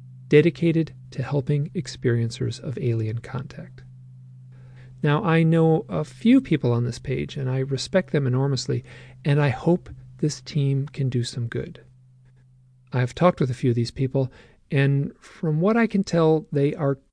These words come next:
totally overloaded with people reaching out to them for help.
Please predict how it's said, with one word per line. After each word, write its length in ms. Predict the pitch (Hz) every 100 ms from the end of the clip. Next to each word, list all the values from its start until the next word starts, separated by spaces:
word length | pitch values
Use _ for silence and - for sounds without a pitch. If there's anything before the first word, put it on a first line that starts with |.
| -
totally 680 | - - 165 156 156 147 139 _ _
overloaded 680 | 135 123 123 120 113 120 120 - - _
with 220 | 131 -
people 320 | 143 127 120
reaching 480 | 120 127 135 - 127
out 160 | 117 -
to 80 |
them 160 | - 117
for 160 | - 131
help. 280 | 139 -